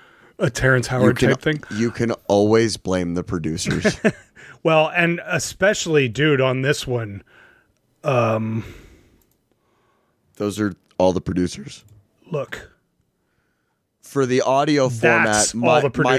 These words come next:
Speaker 1: producers.
Speaker 2: is scrolling through what I can only count as, like, half a century's worth of directors.
Speaker 1: Look at all of these executive producers.
Speaker 2: Or producers. Executive producers. Oh, the ones doing fucking nothing.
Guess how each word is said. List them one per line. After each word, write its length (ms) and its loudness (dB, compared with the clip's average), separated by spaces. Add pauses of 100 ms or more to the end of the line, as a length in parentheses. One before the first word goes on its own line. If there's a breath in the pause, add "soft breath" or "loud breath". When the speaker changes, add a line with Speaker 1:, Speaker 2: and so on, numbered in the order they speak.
Speaker 1:
producers. 120 -6
Speaker 2:
is 320 0
scrolling 680 0
through 220 -2
what 160 4
I 100 4
can 160 -8
only 240 -2
count 340 -2
as, 520 0
like, 340 0 (920)
half 340 -2
a 40 -4
century's 760 -2
worth 320 -2
of 180 -8
directors. 720 -6 (960)
Speaker 1:
Look 160 0
at 80 2
all 340 2
of 80 -2
these 220 -4
executive 480 -2
producers. 600 -6
Speaker 2:
Or 80 4
producers. 680 -2 (400 soft breath)
Executive 720 0
producers. 480 -2 (260 loud breath)
Oh, 380 4 (200 loud breath)
the 120 2
ones 360 0
doing 260 2
fucking 500 0
nothing. 480 -2